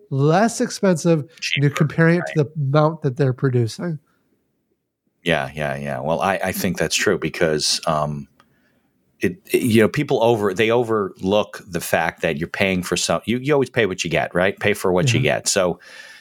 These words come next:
Speaker 2: if you get somebody who's unproductive, it doesn't matter what you pay 'em. It's just causing more problems and permeating throughout your,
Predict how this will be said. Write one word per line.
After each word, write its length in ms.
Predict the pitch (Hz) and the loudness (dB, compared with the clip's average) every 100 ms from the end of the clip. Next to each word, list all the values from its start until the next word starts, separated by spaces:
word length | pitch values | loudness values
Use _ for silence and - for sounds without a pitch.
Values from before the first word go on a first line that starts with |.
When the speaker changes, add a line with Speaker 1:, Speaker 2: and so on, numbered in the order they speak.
| - | -12
Speaker 2:
if 100 | 101 | -6
you 60 | 104 | 0
get 180 | 143 | 0
somebody 220 | - 110 104 | 0 0 0
who's 120 | 95 | 0
unproductive, 720 | 104 - 110 135 - 92 85 | 0 0 2 2 0 -2 0
it 80 | 92 | 2
doesn't 200 | 123 135 | 0 0
matter 180 | 135 | 0
what 180 | 131 160 | 0 0
you 80 | - | -4
pay 200 | - 80 | -2 0
'em. 120 | 78 | 0
It's 100 | 85 | -2
just 180 | 95 - | -2 0
causing 300 | 123 110 104 | 0 0 2
more 220 | 98 120 | 2 2
problems 640 | 120 117 120 104 87 82 | 2 2 0 -2 -6 -4
and 100 | 90 - | -6 -2
permeating 460 | 104 101 98 95 | -2 0 0 -2
throughout 400 | 87 95 92 - | -2 0 -2 -2
your, 160 | 90 | -4